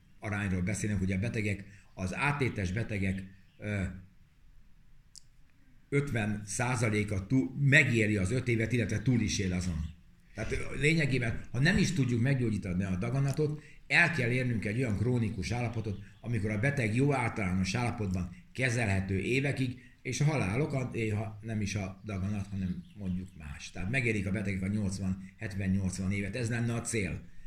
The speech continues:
Hisz egy, ne, nem tudjuk a daganatnak az eredetét, azt tudjuk, hogy rengeteg dohányzás, környezeti ártalom okozza, vagy a genetikája miért változik meg az embernek elől,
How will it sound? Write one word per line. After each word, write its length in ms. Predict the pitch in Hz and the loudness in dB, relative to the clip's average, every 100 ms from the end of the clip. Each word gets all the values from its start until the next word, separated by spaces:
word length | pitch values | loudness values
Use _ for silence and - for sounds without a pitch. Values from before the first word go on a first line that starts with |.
| - | -10
Hisz 160 | 98 120 | -6 -2
egy, 220 | 110 98 - - - - - - | -2 -4 -12 -20 -20 -20 -20 -8
ne, 160 | 113 143 151 | -2 0 4
nem 280 | 156 147 | 6 6
tudjuk 380 | - 113 98 104 | 6 4 2 0
a 60 | 104 | 0
daganatnak 480 | 113 104 104 98 98 | 2 2 2 2 0
az 140 | 95 | 0
eredetét, 400 | 101 101 98 98 | 0 0 0 0
azt 140 | 95 | 0
tudjuk, 280 | 139 127 120 | 0 0 0
hogy 140 | 120 110 | 2 2
rengeteg 540 | 127 113 104 107 104 | 2 0 0 -2 0
dohányzás, 640 | 113 101 101 92 95 90 | 0 0 0 -2 -2 -4
környezeti 520 | 110 110 104 104 98 | -2 -2 0 -2 -2
ártalom 380 | 107 101 98 104 | -2 -2 -2 -2
okozza, 380 | 117 107 101 98 - - | -2 -2 -2 -4 -8 -10
vagy 140 | 113 113 | -2 0
a 60 | |
genetikája 680 | 113 185 190 147 143 120 117 | 4 4 4 2 2 0 2
miért 200 | 131 156 | 2 4
változik 440 | 139 123 113 104 101 | 4 2 0 0 0
meg 160 | 110 | 0
az 160 | 101 98 | -2 -2
embernek 760 | 123 117 104 95 90 87 - | -2 0 0 0 0 -2 -6
elől, 320 | 120 143 143 | -2 0 0